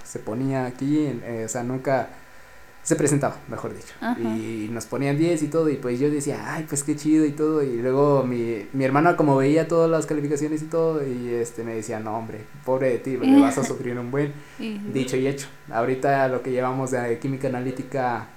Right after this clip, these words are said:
Speaker 1: uno,
Speaker 2: Ajá.
Speaker 1: l-, un parcial fue lo que era química general dos,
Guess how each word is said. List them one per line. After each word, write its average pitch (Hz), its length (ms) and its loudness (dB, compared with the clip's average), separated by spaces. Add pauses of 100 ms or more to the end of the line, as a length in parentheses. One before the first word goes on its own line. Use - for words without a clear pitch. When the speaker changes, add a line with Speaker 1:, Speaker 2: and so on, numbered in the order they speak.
Speaker 1:
uno, 147 300 0 (140)
Speaker 2:
Ajá. 226 460 -4
Speaker 1:
l-, 120 220 -6 (100)
un 143 220 2
parcial 147 360 2
fue 143 220 2
lo 143 180 2
que 110 280 -4
era 131 440 2
química 147 380 2
general 139 480 0
dos, 151 320 0